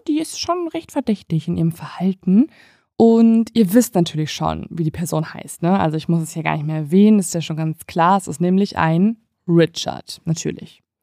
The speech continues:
Aber das ist nicht die einzige Sache, die ihn verdächtig macht,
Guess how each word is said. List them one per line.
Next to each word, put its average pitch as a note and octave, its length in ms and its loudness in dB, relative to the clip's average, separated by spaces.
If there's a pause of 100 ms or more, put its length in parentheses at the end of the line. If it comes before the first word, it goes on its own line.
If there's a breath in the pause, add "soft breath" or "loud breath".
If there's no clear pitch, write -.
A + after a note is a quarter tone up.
(760)
Aber G3 540 4
das F#3+ 280 0
ist G#3 100 -6
nicht G#3 200 0
die - 80 -2
einzige G3+ 400 0
Sache, G3+ 580 -4
die G#3 720 0
ihn G#3 340 2
verdächtig G3 540 -4
macht, E3+ 300 -4